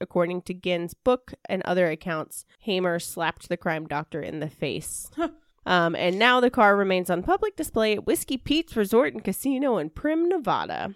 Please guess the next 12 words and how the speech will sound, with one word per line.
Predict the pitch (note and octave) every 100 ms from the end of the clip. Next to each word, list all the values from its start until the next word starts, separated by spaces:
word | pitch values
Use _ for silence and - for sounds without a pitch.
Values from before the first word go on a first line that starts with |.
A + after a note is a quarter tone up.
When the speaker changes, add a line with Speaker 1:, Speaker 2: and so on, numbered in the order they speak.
| -
Speaker 1:
along | - F3+ F3 F#3
with | F#3+
the | F3
shirt | - - C4+ - - -
that | A3+ G3 E3+ -
Clyde | - G#3 G#3+ G#3
was | G#3 F3+
wearing | F3+ E3 E3 E3
when | D3 D#3
he | D#3
was | D3+ D#3+
shot | - -